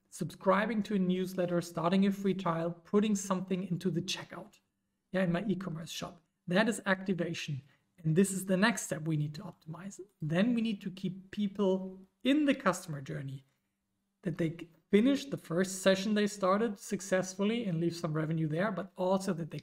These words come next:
keep on coming back and returning. And ideally, if they're happy, then they give us some referrals. They send more people over, uh, to our website because they say, "Man, this is awesome, this A B testing blueprint thing.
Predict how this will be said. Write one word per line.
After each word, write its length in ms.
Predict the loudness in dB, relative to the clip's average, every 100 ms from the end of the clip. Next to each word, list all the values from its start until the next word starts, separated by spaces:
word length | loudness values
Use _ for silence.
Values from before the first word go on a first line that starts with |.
| _
keep 380 | -4 -2 0 -2
on 160 | -4
coming 280 | -4 -4 -2
back 480 | -2 0 4 4 4
and 180 | -2 -4
returning. 560 | -6 -6 -4 -4 -6 -14 _ _ _ _ _ _ -8
And 100 | -6 0
ideally, 520 | 0 4 4 2 0
if 120 | -2
they're 160 | -4 -6
happy, 480 | -4 -6 -4 -6 -8 -20 -20 _
then 180 | 0 2
they 80 | 4
give 200 | 2 0
us 120 | -2
some 200 | -2 -4
referrals. 640 | -4 -2 2 2 2 -4
They 200 | -6 -6
send 400 | -6 -2 0 0
more 420 | 0 0 4 4 2
people 480 | 0 0 2 0 2
over, 400 | 0 0 -4 -10 _ -20 _ _ -4
uh, 300 | -2 0 -2
to 160 | 0
our 160 | 2 2
website 720 | 0 -2 -2 -6 -4 -4 -6
because 260 | -6 -2 0
they 100 | 0
say, 220 | 0 0 0
"Man, 460 | 0 2 0 0
this 160 | -2 -2
is 140 | -6 -4
awesome, 540 | 0 0 0 -2 -2
this 180 | -2 -6 -2
A 100 | 0
B 140 | 0
testing 560 | 0 0 0 0 2 2
blueprint 500 | 2 0 2 0 2
thing. 500 | 4 6 4 2